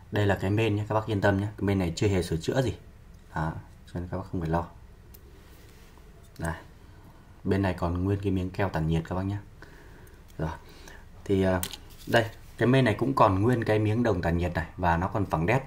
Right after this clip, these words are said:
chưa hề có bị, ờ, sửa chữa gì cả các bác nhé. Và đây nữa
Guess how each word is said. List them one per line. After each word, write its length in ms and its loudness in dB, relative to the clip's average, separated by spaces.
chưa 160 2
hề 200 2
có 100 -2
bị, 220 -2
ờ, 200 -2
sửa 300 -2
chữa 220 4
gì 120 4
cả 220 -2
các 100 0
bác 60 -2
nhé. 160 -2
Và 100 0
đây 160 2
nữa 200 0